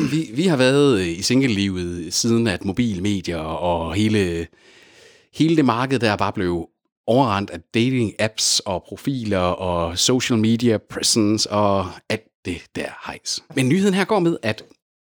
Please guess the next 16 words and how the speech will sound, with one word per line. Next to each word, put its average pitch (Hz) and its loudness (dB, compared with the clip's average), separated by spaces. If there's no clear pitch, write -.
Tinder 175 4
ifølge 131 2
flere 170 0
medier 101 0
er 104 0
i 104 -6
gang 120 -6
med 117 0
at 98 -4
lave 92 0
en 110 -2
serie, 101 0
hvor 107 0
brugerne 131 4
de 147 -4
selv - 0